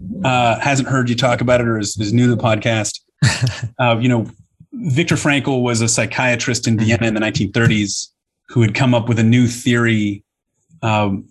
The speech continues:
Speaker 1: that he thought was gonna be the third great Viennese school of psychotherapy. And his, his new theory was called logotherapy,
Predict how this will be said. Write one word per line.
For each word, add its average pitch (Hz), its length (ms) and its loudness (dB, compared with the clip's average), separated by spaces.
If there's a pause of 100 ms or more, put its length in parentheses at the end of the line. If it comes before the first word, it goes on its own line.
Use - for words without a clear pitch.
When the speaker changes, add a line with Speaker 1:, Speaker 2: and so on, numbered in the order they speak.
Speaker 1:
that 113 100 0
he 117 220 2
thought 120 220 0
was 110 100 -2
gonna 117 100 4
be 110 80 4
the 104 60 0
third 131 480 0
great 117 320 0
Viennese 120 360 2
school 113 240 -4
of 101 80 -6
psychotherapy. 98 760 -4
And 90 100 -10
his, - 200 -12
his 98 160 -4
new 123 140 6
theory 123 280 2
was 110 100 0
called 98 260 -2
logotherapy, 110 800 0